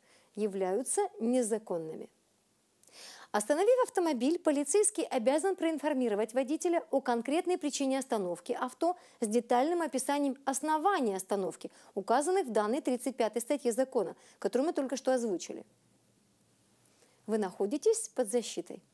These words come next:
Полицейский просит предъявить документы. В каких случаях это правомерно? В каких случаях полиция может начать опрос или обыск гражданина или его машины?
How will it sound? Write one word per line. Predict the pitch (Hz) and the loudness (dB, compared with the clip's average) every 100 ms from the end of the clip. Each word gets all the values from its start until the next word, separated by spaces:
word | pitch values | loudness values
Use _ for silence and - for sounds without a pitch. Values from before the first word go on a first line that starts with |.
| _ _ _ _ _ _ _ _ _ - - - - | _ _ _ _ _ _ _ _ _ -20 -20 -20 -4
Полицейский | 190 226 - 392 440 - | 0 0 2 2 2 -2
просит | 214 311 370 427 | -2 0 0 -2
предъявить | 311 247 254 247 | -2 -2 -2 -2
документы. | 262 269 220 170 - - _ - | -2 -2 -2 -4 -10 -18 _ -20
В | - | -4
каких | 254 254 453 | -4 0 -2
случаях | - 277 208 - 170 - | 0 -2 -2 -2 -6 -2
это | 233 - 480 - | -4 -2 -4 -2
правомерно? | 285 233 196 165 175 - - _ _ _ _ _ _ _ _ _ _ _ _ - - - - _ _ _ | -2 0 -2 -4 -8 -16 -20 _ _ _ _ _ _ _ _ _ _ _ _ -20 -20 -20 -20 _ _ _
В | - | -6
каких | - 202 330 403 | -2 0 2 0
случаях | - 381 294 302 349 - _ _ _ | 2 0 2 0 -2 -4 _ _ _
полиция | 247 233 320 381 | 0 0 0 0
может | 320 285 285 | 0 -2 -2
начать | 277 339 330 | -2 -2 -2
опрос | - - 226 226 - | -4 0 2 2 0
или | - 269 | -2 2
обыск | 359 254 190 | 2 2 0
гражданина | 196 190 190 175 160 | -2 0 0 0 -6
или | 175 202 | -2 0
его | 240 247 | 2 0
машины? | 254 - 165 - | -2 -4 -6 -6